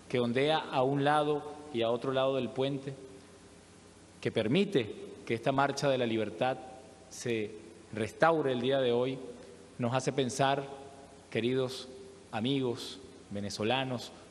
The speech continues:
colombianos, bolivarianos, americanos, que en verdad ha ganado la paz, que en verdad del otro lado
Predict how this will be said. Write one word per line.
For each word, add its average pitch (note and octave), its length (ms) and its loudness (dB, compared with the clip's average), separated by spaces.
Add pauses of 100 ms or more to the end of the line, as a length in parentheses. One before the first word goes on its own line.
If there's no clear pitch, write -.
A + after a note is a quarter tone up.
(100)
colombianos, A#2 880 -2 (440)
bolivarianos, A2 880 -2
americanos, A#2+ 840 -2 (760)
que B2+ 140 2
en B2+ 100 0
verdad C3 360 4 (2000)
ha D#3+ 640 2
ganado C3+ 580 4 (140)
la B2+ 100 2
paz, - 500 -6 (400)
que A2+ 120 0
en A2+ 120 -2
verdad B2 440 4 (640)
del A#2 140 2
otro D3 200 2
lado D#3+ 340 4